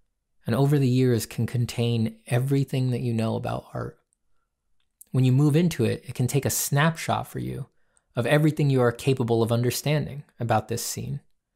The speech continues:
All the light interactions, the color interactions, the value fall-offs, the gestures, the character of the negative and positive space,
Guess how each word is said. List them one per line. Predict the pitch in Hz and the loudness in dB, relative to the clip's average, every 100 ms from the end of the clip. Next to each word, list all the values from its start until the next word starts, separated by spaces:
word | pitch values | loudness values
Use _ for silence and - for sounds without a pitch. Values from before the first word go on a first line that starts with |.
| _ _ _ - | _ _ _ -4
All | 113 | 0
the | 123 | 2
light | 127 135 127 | 4 2 2
interactions, | 104 - - 131 - - - | -4 -6 -12 -14 -16 -16 -14
the | - | -14
color | - 139 135 110 | 0 2 2 2
interactions, | 107 - 113 - - 117 120 | -2 -8 -12 -14 -14 -12 -8
the | 113 | -4
value | 113 127 135 110 | 2 2 2 0
fall-offs, | - 107 127 127 - - | -2 -8 -8 -16 -18 -14
the | 101 | -12
gestures, | - 120 127 - - - - - | -4 0 0 -2 -6 -14 -14 -16
the | - | -10
character | - 123 139 - 135 | 0 2 2 0 0
of | |
the | 131 | 2
negative | 135 135 135 127 | 2 2 2 2
and | 123 | 0
positive | 123 127 123 113 | 2 0 0 -4
space, | - - 107 127 - | -6 -6 -8 -8 -12